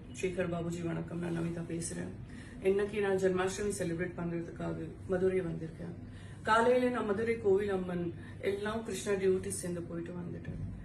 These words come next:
ஆனா அங்க ரொம்ப வித்தியாசமான ஒரு அதிர்ச்சி ஆயிடுச்சு என் சேர்ந்து. இன்னைக்கு வரைக்கும் நான் நிறைய கோவில்ல போயிட்டு வந்தேன். ஆனா யாரும் என் சேர்ந்து இந்த மாதிரி பேசவே இல்ல. எனக்கு அங்கே இருக்கிற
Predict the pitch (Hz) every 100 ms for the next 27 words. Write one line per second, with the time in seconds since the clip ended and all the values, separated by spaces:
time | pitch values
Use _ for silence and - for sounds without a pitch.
0 | - - 214 226 240 247 247 247 - 196
1 | 208 208 208 233 202 175 208 208 220 208
2 | 208 190 190 180 196 202 208 180 165 165
3 | 180 170 165 170 165 165 165 - - -
4 | - - 190 202 220 233 202 202 202 202
5 | 185 180 175 196 208 185 190 208 202 185
6 | 190 185 175 175 175 - - - - 196
7 | 196 202 208 233 226 214 214 214 208 208
8 | 208 208 - - - - 214 220 233 226
9 | 226 220 202 202 226 214 196 180 180 190
10 | - - - - 214 220 220 220 233 285
11 | 254 - 214